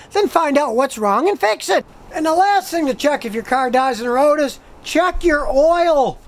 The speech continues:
You wouldn't believe how many cars I've had towed over to me over the last fifty years that had run out of oil because no one ever checked the oil. So if you've been bad and don't check your oil enough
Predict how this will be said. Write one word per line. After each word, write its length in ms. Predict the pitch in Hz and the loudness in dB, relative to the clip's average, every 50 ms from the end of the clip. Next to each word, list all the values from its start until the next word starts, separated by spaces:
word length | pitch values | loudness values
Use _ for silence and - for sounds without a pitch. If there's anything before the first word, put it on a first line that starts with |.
| - - - - - - - - | -20 -20 -20 -20 -20 -10 -2 0
You 180 | 311 381 403 | 2 2 4
wouldn't 220 | 415 415 415 370 339 | 2 2 2 2 2
believe 360 | 339 359 381 392 440 453 403 | 2 2 4 4 4 2 2
how 180 | 370 349 349 | 2 0 0
many 160 | 339 311 277 - | 0 0 0 -2
cars 420 | - - 311 320 330 330 277 226 | -2 -2 -2 0 0 0 0 -2
I've 180 | 277 294 294 254 | -2 -2 -2 -2
had 260 | 311 294 294 277 220 | 0 0 -2 -2 -2
towed 300 | - 311 311 302 311 294 | -2 0 0 0 0 2
over 300 | 302 330 339 330 311 294 | 0 0 0 0 -2 -2
to 60 | 285 | -2
me 140 | 277 285 277 | 0 2 2
over 280 | 285 285 285 269 262 | 2 2 0 0 -2
the 80 | 262 262 | -2 0
last 340 | 277 277 277 277 240 - - | 0 0 0 -2 -4 -6 -8
fifty 400 | - 302 320 302 247 - 277 269 | -6 -2 -2 -2 -2 -4 -4 -2
years 540 | 269 277 330 359 339 294 277 294 311 - - - - - - - - - - | 0 0 2 2 2 2 2 0 -2 -8 -14 -20 -20 -20 -20 -20 -20 -8 -2
that 180 | - 311 302 285 | 0 2 2 2
had 160 | 277 269 240 | 0 0 -2
run 360 | 240 254 277 320 339 339 339 | -2 0 0 2 2 2 2
out 220 | 320 320 302 294 | 2 2 2 2
of 180 | 277 277 262 277 | 0 -2 -2 0
oil 400 | 302 320 370 392 359 339 330 349 | 0 2 2 2 2 2 0 -2
because 340 | 349 370 - - 349 339 269 | -4 -4 -4 -4 -4 -4 -2
no 220 | 311 359 370 381 | 0 0 0 2
one 140 | 359 359 349 | 0 0 0
ever 220 | 349 349 320 285 | 0 -2 -2 -4
checked 360 | 226 - - 339 359 339 349 - | -8 -4 -2 -2 -2 -2 -4 -6
the 160 | 330 320 330 | -4 -2 0
oil. 440 | 370 415 415 392 381 320 220 135 - - | 2 2 2 2 2 0 -2 -4 -6 -8
So 220 | - - 370 359 | -2 0 0 0
if 100 | 339 - | 2 2
you've 160 | 370 466 466 | 0 0 0
been 200 | 415 370 349 294 | 0 -2 -2 0
bad 260 | 220 311 349 370 339 311 | 0 0 0 0 0 0
and 100 | 302 294 | 0 2
don't 180 | 320 330 - | 0 0 0
check 280 | - - 311 311 - 233 | 0 0 -2 -2 -2 -2
your 120 | 247 262 | 0 0
oil 360 | 311 381 392 370 320 277 254 | 2 2 2 0 0 -2 -2
enough 280 | 262 294 359 381 370 - | -2 0 -2 -2 -4 -6